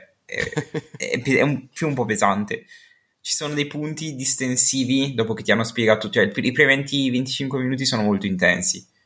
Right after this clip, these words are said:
Speaker 1: Ti, ti spiegano tutto, come funziona la, le sue trasformazioni, le cose, e, però poi ci sono dei punti distensivi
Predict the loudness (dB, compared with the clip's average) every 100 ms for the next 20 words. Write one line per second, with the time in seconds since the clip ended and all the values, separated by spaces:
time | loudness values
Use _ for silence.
0 | _ _ _ _ _ _ -18 -10 -6 0
1 | 2 2 0 -4 -4 2 2 2 -2 -2
2 | 0 2 2 2 4 6 6 6 6 6
3 | 2 2 -4 -8 -6 -6 -2 -2 -2 0
4 | -2 0 2 2 0 0 -2 2 2 2
5 | 2 0 -6 -20 _ _ _ _ -2 2
6 | 4 2 2 -2 -4 -2 0 2 2 0
7 | 0 0 2 0 -6 -8 -6 0 0 0
8 | 2 2 2 0 0 0 2 0 -4